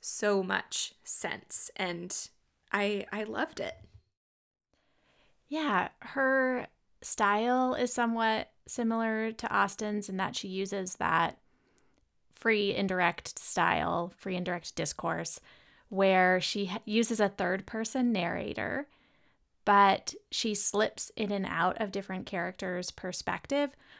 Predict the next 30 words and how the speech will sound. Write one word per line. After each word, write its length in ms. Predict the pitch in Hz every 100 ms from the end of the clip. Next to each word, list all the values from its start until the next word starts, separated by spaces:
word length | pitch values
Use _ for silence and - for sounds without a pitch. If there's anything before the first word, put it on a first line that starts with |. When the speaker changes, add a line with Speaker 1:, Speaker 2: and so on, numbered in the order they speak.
| _
Speaker 2:
without 480 | 240 262 294 285 - _ _
going 260 | 226 226 220
into 160 | 202
first 380 | 196 196 185 -
person, 480 | - 302 254 196 190
but 160 | 196 -
sometimes 480 | 214 190 208 196
she's 220 | - 196 180
writing 680 | 165 175 185 175 165 170 _ _ _ _ _
like 460 | 202 190 190 190 - 196
that 260 | 196 185 -
character 640 | 196 175 170 185 170 170
would 160 | 180 170
think. 500 | - 175 180 - - _ - - _ -
And 520 | 220 214 208 208 208 - _ _
few 400 | - - - 208
writers 680 | 254 220 240 262 277 262 - 208
do 160 | 202
that 360 | 202 196 196 202 - - -
well, 480 | 175 170 202 277 302 -
in 200 | 294 285
my 140 | 277
opinion, 560 | 285 294 294 302 311 294
and 240 | 214 190
she 440 | - - - 269 214
nails 600 | 180 170 185 180 - -
it. 140 | -
Like, 240 | - - -
it 120 | 220
is, 320 | 214 208 190